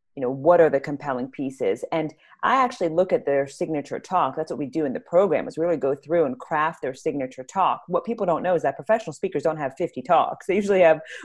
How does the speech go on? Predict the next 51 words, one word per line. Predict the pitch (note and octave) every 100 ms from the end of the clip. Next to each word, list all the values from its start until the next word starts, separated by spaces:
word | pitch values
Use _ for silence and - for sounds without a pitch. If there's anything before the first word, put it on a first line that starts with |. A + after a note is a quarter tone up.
| -
one | D#3+ E3+
or |
two | F#3 G3+
talks, | G#3+ F3+ F3 F3+ E3+
and |
they | D3
weave | D3+ F3+ F3+
in, | D#3+ D#3+ D#3+ D#3
weave | D#3 E3
out | D#3 D3 C#3
some | - D3 -
elements | E3+ E3+ D3+ C#3+
and | D3
some | C#3+ C#3+
pieces, | C#4+ D4+ F3+ D3+
but | F3
they | -
don't | D4+ A#3+
have | F3 - _ _
so | - - G#3+
many, | F#3 D#3
so | - F3+
many | D#3 C#3 -
talks | - D3+ - -
that | C3+
people | F#3 F3+ D#3+ -
think. | D#3+ F3 C3+ _ _ _ -
And | F3
so | G3 F3+ -
it | G3 F#3+ D#3
does, | G#3 A#3+ C4 - _ - E3
does | A#3 C#4+ G3
matter | F#3 A3 E3+
that | D3+ -
you | D#3
have | D3+ F#3+ E3+
that | C#3+ C#3+
core | - F#3 D#3+
story | - - F#3 E3 C#3+
built | C3+ D3+ C#3+ -
in. | E3+ C3 - - _ _ -
And | F#3+
that's | F#3+ F#3+
what | F3
that | D3+ -
signature | - D3+ D3 D3
talk | C#3 D3+ C#3 -
does. | F3+ D#3+ -
So | E3+
when | F3 E3+
they | G#3 B3+